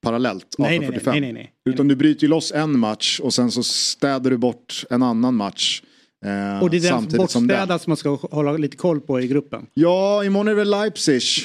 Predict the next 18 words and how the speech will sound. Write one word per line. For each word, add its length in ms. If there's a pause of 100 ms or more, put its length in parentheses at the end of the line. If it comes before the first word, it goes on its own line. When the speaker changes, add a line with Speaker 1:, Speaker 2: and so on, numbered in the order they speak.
(160)
Speaker 1:
Eh, 460
eller 120
ikväll 300
är 60
det 60
väl 120
Leipzig. 420 (440)
Ehm, 840 (380)
och, 460
eh, 680
där 320
har 220
ju 140
jag 300
min 260
stora, 560
eh, 680
diamant 640